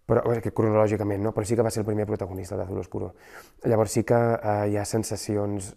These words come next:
eh, que són i, que són irrepetibles. Sí, sense, em, de, sobretot de pors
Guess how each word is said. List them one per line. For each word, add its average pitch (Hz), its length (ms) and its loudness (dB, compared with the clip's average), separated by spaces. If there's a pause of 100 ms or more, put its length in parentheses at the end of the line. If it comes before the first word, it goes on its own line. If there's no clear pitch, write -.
eh, 98 560 -8
que 101 140 -8
són 95 200 -8
i, 98 200 -6
que 95 120 -10
són 98 160 -6
irrepetibles. 95 720 -10 (2250)
Sí, 107 240 -2
sense, 101 300 -6 (100)
em, 92 480 -6 (680)
de, 104 240 -2 (1000)
sobretot 113 520 0 (380)
de 107 240 -4 (920)
pors 120 300 8